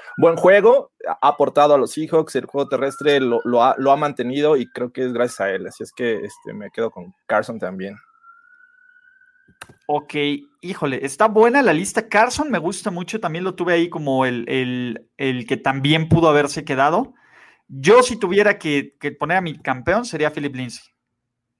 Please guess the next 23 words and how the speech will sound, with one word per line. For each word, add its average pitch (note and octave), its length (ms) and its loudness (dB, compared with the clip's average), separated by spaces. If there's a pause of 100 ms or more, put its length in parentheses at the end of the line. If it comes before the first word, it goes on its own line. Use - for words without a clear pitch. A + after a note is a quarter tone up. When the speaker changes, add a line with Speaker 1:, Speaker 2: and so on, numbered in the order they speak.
(480)
Speaker 2:
O - 40 -20
sea, C#3 180 2
de C#3+ 140 4
mis C#3+ 300 -6
dos G#3+ 260 2
que G3 100 -6
nominé, F3 400 -4
yo E3+ 280 0
pondría D#3+ 460 2
a - 20 4
Philip E3+ 280 -2
Lindsay F3 280 -8
como C3+ 220 -4
mi, B2+ 420 -8
como C3 240 -4
en C3 60 -2
la B2+ 160 0
terna D#3+ 260 0
final D#3 380 -2
para B2+ 180 2
votar A#2+ 400 0
por C3+ 160 -2
él. B3 220 0